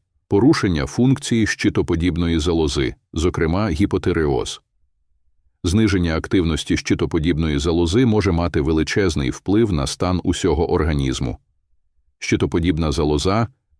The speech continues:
це своєрідний головний регулятор вашого обміну речовин, що впливає на все,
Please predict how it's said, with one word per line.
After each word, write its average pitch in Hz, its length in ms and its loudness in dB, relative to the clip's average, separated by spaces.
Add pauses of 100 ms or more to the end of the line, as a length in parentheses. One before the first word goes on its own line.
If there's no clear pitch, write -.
це 101 200 2
своєрідний 101 640 2
головний 92 480 2
регулятор 90 520 2
вашого 82 480 0
обміну 87 420 2
речовин, 76 640 0
що - 240 -2
впливає 78 460 0
на 69 100 0
все, 57 340 -4